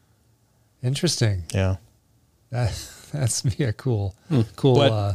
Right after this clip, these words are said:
Speaker 2: for some
Speaker 1: tie.
Speaker 2: reason, they decided not to, and here they are five songs apart from each other.
Speaker 1: Yeah. Well.
Speaker 2: <laughs> I thought this would have been cool kicking off the second side.
Speaker 1: I thought the same.
Speaker 2: Yeah.
Speaker 1: That, okay, well, now we're just gonna start off side two with Synchronicity two.
Speaker 2: Yeah,
Speaker 1: And then
Speaker 2: right.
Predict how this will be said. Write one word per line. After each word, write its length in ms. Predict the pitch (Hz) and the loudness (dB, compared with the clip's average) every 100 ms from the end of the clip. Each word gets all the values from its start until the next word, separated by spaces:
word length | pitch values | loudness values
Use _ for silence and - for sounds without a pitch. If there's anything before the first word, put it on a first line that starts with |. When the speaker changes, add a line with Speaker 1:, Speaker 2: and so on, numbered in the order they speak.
| - | -6
Speaker 2:
for 140 | - 110 | -2 0
some 160 | 120 | 4
Speaker 1:
tie. 180 | 117 127 | 6 6
Speaker 2:
reason, 240 | 123 113 110 | 6 6 4
they 100 | 101 | 4
decided 360 | 107 117 104 | 4 4 6
not 200 | 104 113 | 6 4
to, 220 | - 131 | 2 2
and 260 | 107 92 92 | 2 2 0
here 180 | 98 98 | 2 4
they 140 | 95 | 4
are 220 | 95 95 | 6 4
five 400 | - - - 95 | 2 0 2 2
songs 260 | - 98 98 | 2 0 0
apart 260 | 85 101 92 | 2 0 0
from 180 | 101 | -4
each 100 | 92 | -4
other. 220 | - - - - | -6 -12 -18 -4
Speaker 1:
Yeah. 180 | 120 101 - _ - | 0 0 -4 _ -8
Well. 200 | 117 151 - _ _ | 0 0 -2 _ _
Speaker 2:
<laughs> 240 | - - | -14 0
I 80 | 160 | 2
thought 180 | 233 175 | 4 2
this 160 | 160 | 4
would 100 | 147 | 4
have 80 | 127 | 4
been 180 | 113 95 | 4 2
cool 240 | - 135 110 | 0 2 2
kicking 340 | - 123 107 | 2 0 4
off 240 | 101 98 - | 4 2 0
the 100 | - | -2
second 340 | - 110 104 | 0 0 -2
side. 320 | - 107 104 | 0 2 2
Speaker 1:
I 100 | 113 196 | 2 4
thought 240 | 202 196 | 6 6
the 80 | 170 | 4
same. 540 | - 214 180 110 95 - _ _ | 4 6 6 4 0 -6 _ _
Speaker 2:
Yeah. 280 | 110 110 110 | 4 8 8
Speaker 1:
That, 240 | 151 151 | 6 4
okay, 340 | 156 170 131 143 | 4 4 6 4
well, 200 | 123 120 | 4 4
now 200 | 123 131 | 4 4
we're 80 | 123 | 4
just 180 | 120 - | 4 2
gonna 120 | 117 | 0
start 260 | - 123 120 | 4 6 8
off 380 | 117 - 170 | 6 2 -6
side 340 | - 135 117 110 | 0 4 4 2
two 240 | - 180 | 2 4
with 120 | 113 | 4
Synchronicity 680 | - 120 120 135 196 160 117 | 2 2 4 4 4 4 4
two. 400 | - 113 98 101 - _ - | 4 2 4 0 -2 _ 4
Speaker 2:
Yeah, 240 | 147 175 - - | 4 4 -2 4
Speaker 1:
And 80 | |
then 140 | 113 135 | 6 6
Speaker 2:
right. 200 | 104 | 4